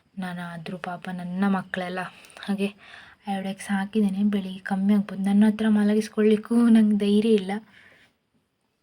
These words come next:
ಅವಳು ಬರ್ತಿಲ್ಲ. ನಾನು ಎರಡು ಸಲ ನನ್ನ ರಗ್ ಹತ್ರ ಹೋಗಿ ಬಿಟ್ಟೆ,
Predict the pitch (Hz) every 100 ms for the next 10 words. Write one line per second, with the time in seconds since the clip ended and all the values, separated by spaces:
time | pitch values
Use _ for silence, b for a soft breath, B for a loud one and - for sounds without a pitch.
0 | _ _ _ - 254 233 226 - 294 262
1 | 208 247 247 233 233 214 214 - 247 240
2 | 226 226 220 208 220 220 214 214 226 233
3 | - 196